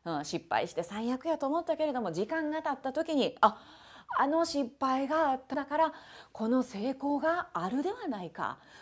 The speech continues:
そう考えたら、失敗も成功じゃないか、一緒じゃないか。これ結構分かりやすいんじゃないかと思ったんですけど、どうですかね。あとね、えーっと、何でしたっけ？嫌よう言いますか？まあ、ちょっとそれは違うかもしれないんですけど、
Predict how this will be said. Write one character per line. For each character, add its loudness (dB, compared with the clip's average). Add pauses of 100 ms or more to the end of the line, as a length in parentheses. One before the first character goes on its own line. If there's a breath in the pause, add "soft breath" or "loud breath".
(140 loud breath)
そ 2
う 0
考 2
え 4
た 4
ら、 8 (220 loud breath)
失 -4
敗 0
も 2 (200 soft breath)
成 2
功 8
じ 6
ゃ 6
な 8
い 8
か、 12
一 8
緒 4
じ 6
ゃ 8
な 6
い 4
か。 6 (220 loud breath)
こ 6
れ 6
結 2
構 8
分 8
か 6
り 0
や -10
す -8
い -6
ん -6
じ -6
ゃ -4
な -4
い -10
か -8
と -12
思 -6
っ -10
た -10
ん -10
で -12
す -18
け -10
ど、 -6
ど -2
う -6
で -12
す -20
か -18
ね。 0 (300 loud breath)
あ -6
と -4
ね、 4 (200 loud breath)
え 0
ー -4
っ -18 (120)
と、 0
何 -6
で -12
し -16
た -12
っ -20
け？ -8
嫌 -4
よ -2
う -
言 -6
い -8
ま -8
す -20
か？ 2 (200 loud breath)
ま -6
あ、 -4
ち -4
ょ -2
っ -16
と 4
そ -2
れ 4
は 6
違 2
う 8
か 0
も 2
し -6
れ -4
な -2
い -2
ん -2
で -4
す -12
け 0
ど、 6